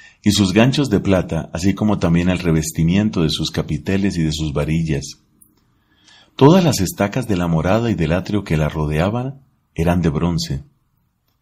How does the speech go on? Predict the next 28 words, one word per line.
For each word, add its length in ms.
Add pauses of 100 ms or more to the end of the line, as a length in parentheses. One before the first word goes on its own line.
(1160)
Este 560
es 140
el 140
cómputo 480
de 100
las 160
expensas 560
para 180
la 140
construcción 560
de 120
la 100
morada 400
del 120
testimonio, 720 (680)
tal 160
como 240
fue 140
realizado 580
por 160
orden 260
de 120
Moisés 580 (400)
y 100
ejecutado 560
por 140
los 180
levitas, 640